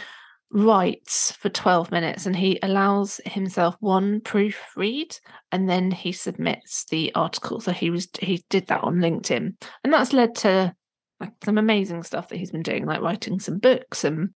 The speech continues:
taking lots of action. And it's kind of his way of, you know,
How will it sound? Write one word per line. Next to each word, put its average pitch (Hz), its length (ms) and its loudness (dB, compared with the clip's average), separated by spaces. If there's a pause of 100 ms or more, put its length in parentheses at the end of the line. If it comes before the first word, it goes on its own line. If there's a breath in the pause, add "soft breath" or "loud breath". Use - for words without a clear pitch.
taking 196 360 4
lots - 260 2
of 196 240 -2
action. - 520 -6 (1040 loud breath)
And 240 760 4
it's - 400 0 (1080 loud breath)
kind 269 180 6
of 262 80 6
his 233 280 6
way 202 240 2
of, 190 100 -6 (140)
you 202 180 -2
know, 170 220 -2